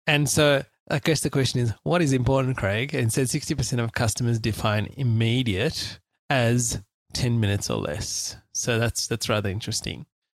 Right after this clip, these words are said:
The next one is sixty-nine percent of consumers first try to resolve their issue on their own, but less than one third of the companies offer self-service options such as a knowledge base. So that's a really big opportunity for businesses today.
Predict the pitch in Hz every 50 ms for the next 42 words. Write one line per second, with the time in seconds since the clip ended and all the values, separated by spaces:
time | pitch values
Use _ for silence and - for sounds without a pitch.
0 | _ - 143 147 156 151 - - 165 156 156 143 127 127 123 - - - - -
1 | - 156 135 127 110 - - - 127 127 - 117 - - - 123 120 120 - -
2 | 143 127 131 147 185 233 240 226 - - 131 117 110 - - - 120 113 110 117
3 | 117 113 113 120 117 113 113 117 113 120 113 - - 139 131 120 127 131 131 131
4 | 135 156 202 233 220 131 98 90 107 123 - 143 127 - 131 127 135 123 - -
5 | 139 131 131 123 117 120 123 131 123 - - 127 120 117 117 - 123 - - 113
6 | 107 107 - 127 120 113 110 107 113 113 - - 120 - - 127 117 107 - -
7 | 135 117 110 113 113 - - - - 139 - - - 151 139 139 127 - - 107
8 | - - 107 110 110 104 95 98 101 107 - - 120 117 117 - - - 160 143
9 | 160 151 - - 156 131 123 131 135 131 135 135 123 113 117 113 - 101 - -
10 | - - - 110 107 107 117 120 135 135 - - - - _ _ - - 123 120
11 | 113 110 107 107 92 71 67 180 139 135 117 113 113 104 - - 104 107 - -
12 | - 98 92 - 123 -